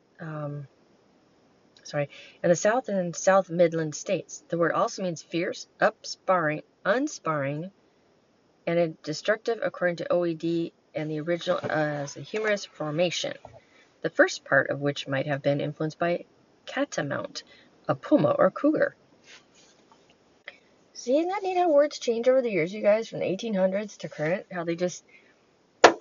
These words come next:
they morph. <laughs> I think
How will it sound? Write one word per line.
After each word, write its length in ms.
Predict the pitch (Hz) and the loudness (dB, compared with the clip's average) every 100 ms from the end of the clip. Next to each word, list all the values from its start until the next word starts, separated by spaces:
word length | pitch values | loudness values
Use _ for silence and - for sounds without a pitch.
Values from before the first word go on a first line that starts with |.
| - - _ _ _ _ _ _ _ _ _ _ _ _ - | -10 -16 _ _ _ _ _ _ _ _ _ _ _ _ -10
they 100 | 196 | -6
morph. 500 | 190 196 220 - - - - 277 | -4 -2 -4 -6 -18 -16 -10 -4
<laughs> 280 | - 285 - | 2 2 6
I 100 | - | 4
think 200 | - | 2